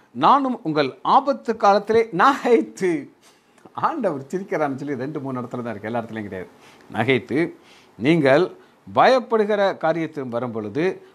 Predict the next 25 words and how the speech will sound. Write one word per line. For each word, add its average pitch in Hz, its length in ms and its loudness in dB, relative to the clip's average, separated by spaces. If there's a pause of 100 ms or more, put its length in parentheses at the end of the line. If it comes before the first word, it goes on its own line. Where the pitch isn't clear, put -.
(120)
ஆகாடியம் 220 720 6
பண்ணுவேன். 113 440 -6 (480)
நீங்கள் 127 580 0 (460)
பயப்பட 247 580 4
காரியம் 190 480 2 (720)
புசல் 277 540 2
போல் 254 480 4 (120)
வரும் 160 280 2
பொழுது, 127 560 -6
ஆபத்து 196 520 0
சூறாவளியை 185 640 2
போல் 170 160 -2
உங்களை 139 280 -2
நேர்க்கும் 143 360 -4
பொழுது, 117 460 -2 (560)
உங்கள் 139 280 2
மேல் 139 380 0
வரும்போது 131 1000 -2
ஆகாடியம் 175 720 4
பண்ணுவேன். 110 420 -10 (580)
அப்பொழுது 131 400 2
அவர்கள் 202 460 4
என்னை 240 260 0
நோக்கி 311 320 0
கூப்பிடுவார்கள், 208 920 4